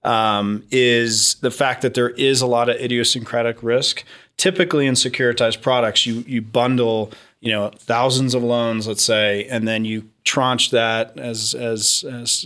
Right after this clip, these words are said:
John was mentioning, to get different risk profiles. In commercial real estate, it's, it's much more idiosyncratic. Commercial real estate, I think, t-, is right now, at least media-wise,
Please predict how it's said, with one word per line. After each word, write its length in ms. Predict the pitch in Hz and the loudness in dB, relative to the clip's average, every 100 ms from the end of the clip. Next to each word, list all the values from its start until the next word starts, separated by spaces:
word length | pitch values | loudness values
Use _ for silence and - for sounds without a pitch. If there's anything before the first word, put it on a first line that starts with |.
| 156 | -4
John 340 | - 120 113 | 0 0 0
was 160 | 110 135 | -2 0
mentioning, 580 | 151 147 143 135 120 - - - | 0 2 2 2 0 -6 -18 -8
to 100 | - | -4
get 180 | 127 120 | 0 0
different 300 | 123 - 113 | 0 -2 -2
risk 220 | 123 127 | 0 0
profiles. 680 | - 143 151 160 170 180 - - - - - | 2 0 2 2 2 2 -2 -4 -20 -18 -4
In 60 | 156 | 0
commercial 400 | 190 254 247 175 | 4 4 4 6
real 140 | 185 | 6
estate, 320 | - 156 135 | 6 4 2
it's, 240 | 127 127 - | 2 0 0
it's 200 | 139 131 | 0 0
much 320 | 135 139 - | 2 2 0
more 140 | 131 | -2
idiosyncratic. 800 | 120 117 110 117 107 107 104 101 | 2 2 2 0 -2 -2 -2 -2
Commercial 380 | - 151 160 151 | 0 4 4 4
real 80 | 147 | 4
estate, 240 | 143 131 | 4 4
I 40 | 120 | 4
think, 300 | 123 117 - | 2 -4 -6
t-, 180 | - 139 | -2 0
is 160 | 120 123 | 0 0
right 340 | 120 135 135 | 2 2 2
now, 460 | 120 127 113 117 135 | 0 2 2 2 2
at 100 | 107 | 0
least 260 | 113 - | -2 0
media-wise, 800 | 123 127 123 110 110 107 104 - | 2 2 2 2 2 2 0 -4